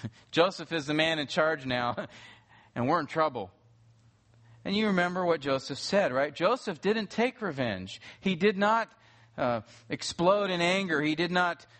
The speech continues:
uh, do what he could have done, and he was in a position to do. But instead, listen to what he tells his brothers. Genesis fifty, verse nineteen. "Don't be afraid, for am I in God's place?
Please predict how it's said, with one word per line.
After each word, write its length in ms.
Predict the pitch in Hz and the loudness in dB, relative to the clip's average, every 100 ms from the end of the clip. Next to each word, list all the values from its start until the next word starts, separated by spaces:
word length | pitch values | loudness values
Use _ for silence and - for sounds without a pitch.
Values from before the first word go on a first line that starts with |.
| - | -2
uh, 260 | 135 127 117 - | 0 0 -4 -10
do 180 | 123 180 | -2 0
what 140 | 180 165 | 2 2
he 80 | |
could 240 | 160 190 185 | 0 0 0
have 160 | 156 | 0
done, 280 | 123 160 147 | 0 0 0
and 80 | 131 | -2
he 60 | 147 | -4
was 160 | 143 | -2
in 100 | 160 | -2
a 60 | 151 | -2
position 460 | 143 147 165 156 | -2 -4 -4 -6
to 240 | 135 165 175 | -2 -2 0
do. 220 | 135 104 | -2 0
But 160 | 123 131 | 0 0
instead, 640 | 127 - 160 170 208 208 - _ _ _ | -4 -2 2 2 0 -4 -16 _ _ _
listen 240 | 165 - 185 | -8 -4 0
to 40 | |
what 140 | 156 151 | 2 0
he 60 | |
tells 280 | 139 156 143 | 0 0 0
his 140 | 127 117 | -4 -2
brothers. 600 | 127 135 120 101 - - _ _ | 0 2 -2 -6 -10 -14 _ _
Genesis 440 | 127 127 123 117 | -6 -6 -6 -8
fifty, 320 | - 127 127 113 | -8 -8 -6 -4
verse 200 | 110 123 | -4 -4
nineteen. 380 | 113 110 117 | -4 -4 -4
"Don't 240 | 120 170 185 | 0 0 0
be 140 | 214 | -2
afraid, 580 | 190 - 185 190 143 107 | -4 0 0 2 0 -2
for 180 | 135 143 | -2 0
am 120 | 156 | 2
I 160 | 170 240 | 2 0
in 140 | 180 | 0
God's 340 | 147 170 226 | 2 2 0
place? 480 | - 247 302 285 - | -2 0 0 -4 -12